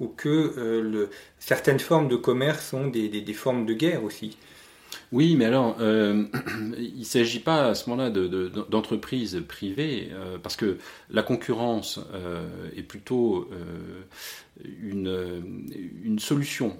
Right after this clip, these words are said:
Speaker 2: au problème de la, de la, la rapacité, en fait, hein. Quand les individus sont avides de gains,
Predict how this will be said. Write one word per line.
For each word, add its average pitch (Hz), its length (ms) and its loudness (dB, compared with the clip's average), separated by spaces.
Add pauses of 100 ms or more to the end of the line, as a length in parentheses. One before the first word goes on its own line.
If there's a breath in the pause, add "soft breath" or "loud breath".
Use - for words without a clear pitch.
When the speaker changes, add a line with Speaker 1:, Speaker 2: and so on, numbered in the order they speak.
(100)
Speaker 2:
au 98 140 -8
problème 104 580 4
de 90 140 4
la, 87 400 2
de 90 160 -2
la, 85 360 -2 (440 loud breath)
la 78 100 -4
rapacité, 104 720 2
en 85 60 0
fait, 87 280 -6
hein. 95 220 -6
Quand 104 120 0
les 101 120 4
individus 104 520 0
sont 101 320 -2
avides 113 580 0 (240 loud breath)
de 101 160 0
gains, 120 460 6